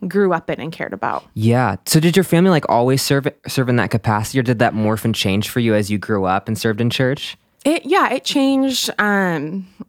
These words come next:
Speaker 1: I, I, obviously, we weren't always a part of the same church. We changed churches a couple
Speaker 2: Sure,
Speaker 1: times.
Speaker 2: sure.
Speaker 1: So, uh, that church plant, man, I don't even remember 'cause it was so long ago. I, we did that for a while,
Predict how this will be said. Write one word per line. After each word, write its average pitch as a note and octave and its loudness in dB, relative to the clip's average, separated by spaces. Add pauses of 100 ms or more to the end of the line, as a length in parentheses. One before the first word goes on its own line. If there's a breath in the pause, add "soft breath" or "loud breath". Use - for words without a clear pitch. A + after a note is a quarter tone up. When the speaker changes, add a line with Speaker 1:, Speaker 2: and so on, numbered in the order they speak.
(120)
Speaker 1:
I, C#3 -8 (100)
I, - -2 (220)
obviously, G#3 0
we G3 0
weren't F#3 0
always F3+ 0
a F#3 -4
part - -2
of E3 -2 (140)
the F3+ -2
same F3+ -4
church. F3+ -2
We F#3+ -8
changed F3+ -4
churches F3 -4
a F#3 -2
couple - -2
Speaker 2:
Sure, A#2 4
Speaker 1:
times. E3 -4
Speaker 2:
sure. - 0
Speaker 1:
So, E3+ 0 (440 loud breath)
uh, F3 0
that F3+ -2
church - -4
plant, F#3+ 0 (140)
man, F3+ 0
I - -8
don't G#3 0
even F3 -2
remember F#3 0
'cause F#3 -4
it - -2
was F3 -4
so F3 -2
long F3 -2
ago. D#3+ -2
I, F#3+ 2
we F#3+ -6
did A3 -2
that B3+ 0
for B3 -2
a C4 2
while, G3+ 0